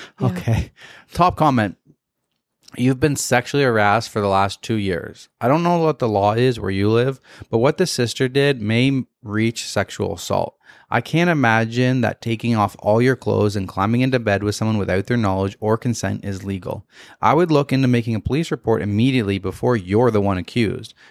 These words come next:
Speaker 2: She sounds mentally unwell, in addition to being a criminal.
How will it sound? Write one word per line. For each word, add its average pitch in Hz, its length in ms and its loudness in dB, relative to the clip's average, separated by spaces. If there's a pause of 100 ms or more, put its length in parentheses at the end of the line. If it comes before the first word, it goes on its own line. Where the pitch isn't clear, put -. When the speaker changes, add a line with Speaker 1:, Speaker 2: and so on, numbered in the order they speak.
Speaker 2:
She 139 280 -2
sounds 143 340 2
mentally 123 560 0
unwell, 104 720 0
in 131 140 0
addition 131 520 0
to 120 80 2
being 107 320 -2
a 95 40 -4
criminal. - 560 -8